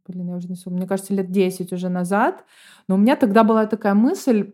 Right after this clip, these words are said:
мы же про новости, там, то есть мы там редакторы, каждый день там, в-, там куча-куча новостей про индустрию моды, и у меня реально была такая идея, что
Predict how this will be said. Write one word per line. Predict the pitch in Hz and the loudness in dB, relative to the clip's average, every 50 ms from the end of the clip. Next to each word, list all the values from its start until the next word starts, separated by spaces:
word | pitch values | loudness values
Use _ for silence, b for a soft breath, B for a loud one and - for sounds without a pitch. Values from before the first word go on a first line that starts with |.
| _ - | _ -4
мы | 202 220 | -2 -2
же | 214 214 | -2 -2
про | 214 220 202 | -2 -2 0
новости, | 208 254 330 403 370 330 294 - - 208 | 2 4 4 4 2 0 -2 -4 -6 -8
там, | 196 - 190 185 185 | -6 -4 -4 -6 -6
то | 175 180 | -6 -10
есть | 180 - - | -10 -10 -10
мы | 180 | -10
там | 175 175 175 180 | -8 -8 -8 -8
редакторы, | 185 190 240 294 339 330 - 269 226 - | -4 -2 0 0 0 0 -2 -2 -2 0
каждый | - 185 190 185 196 196 | 0 -2 -2 -2 -4 -6
день | 190 - 202 190 185 175 | -4 -2 -2 -2 -4 -4
там, | 175 165 175 175 170 170 | -6 -8 -8 -8 -8 -10
в-, | 175 180 180 180 175 175 175 - | -12 -14 -16 -16 -18 -18 -16 -16
там | - 165 170 | -16 -16 -12
куча-куча | - - 202 - 180 _ - 208 202 202 190 | -10 -10 -10 -10 -10 _ -6 -6 -4 -4 -6
новостей | 185 180 185 190 190 - - 196 | -4 -4 -4 -6 -4 -2 -2 -2
про | 190 190 185 180 | -2 -2 -4 -4
индустрию | 185 190 190 - _ 208 196 196 | -4 -6 -8 -6 _ -2 -2 0
моды, | 208 269 359 339 277 208 | 2 0 2 4 4 4
и | |
у | 185 185 | 4 2
меня | 190 208 240 233 220 226 - - - | 2 2 2 2 0 -2 -6 -16 -14
реально | - 185 202 233 277 262 220 | -8 -4 -2 0 2 2 0
была | 196 190 190 190 190 | 0 0 -2 -4 -4
такая | 185 190 - - 185 180 180 175 - - | -6 -10 -8 -6 -4 -4 -4 -6 -6 -6
идея, | 190 180 180 208 240 285 320 302 262 | -8 -6 -4 -2 -2 -2 -2 -2 -4
что | 254 - _ 208 185 180 180 | -6 -6 _ -4 -4 -4 -6